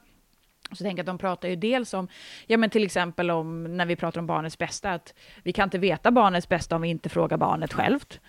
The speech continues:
Om vi inte liksom, men de säger ju också att, eh, när det handlar om artikel tolv så kräver ju det, eh, andra saker av oss. Alltså att det finns ingen nedre åldersgräns, utan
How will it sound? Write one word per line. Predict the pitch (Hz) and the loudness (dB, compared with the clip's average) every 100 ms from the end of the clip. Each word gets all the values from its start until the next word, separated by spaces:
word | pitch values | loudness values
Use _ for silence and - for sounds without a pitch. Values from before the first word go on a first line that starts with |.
| - - | -20 -14
Om | 196 | -8
vi | 180 | -6
inte | 175 | -4
liksom, | 170 - 151 147 | -4 -4 -6 -6
men | - 185 196 180 185 | -8 -2 0 0 0
de | 190 185 | -2 0
säger | 180 180 | 2 4
ju | |
också | - 202 - - 262 - | 2 -2 -6 0 0 0
att, | 185 170 _ - - - - - | -4 -4 _ -20 -20 -20 -20 -4
eh, | 175 170 | -2 0
när | 185 | 0
det | 175 | 2
handlar | 185 185 233 | 2 2 4
om | 269 | 4
artikel | 269 277 269 | 4 2 0
tolv | - 175 | 2 0
så | 160 | 0
kräver | 185 185 156 185 254 | -4 -2 -2 0 0
ju | 254 | 0
det, | 185 170 170 - - _ | 0 0 -2 -6 -20 _
eh, | 170 160 | -4 -4
andra | - 196 180 170 | 2 2 2 -2
saker | - 208 180 - | 2 0 2 4
av | 247 | 4
oss. | 175 180 | 4 -2
Alltså | - 180 | -4 0
att | 180 | -2
det | 180 185 | 0 0
finns | 220 220 202 | 2 2 2
ingen | 208 185 190 | 0 2 2
nedre | 185 170 190 | 4 4 4
åldersgräns, | 190 220 185 185 175 269 220 147 175 | 4 4 4 2 2 2 0 -2 -6
utan | - 175 | -4 -4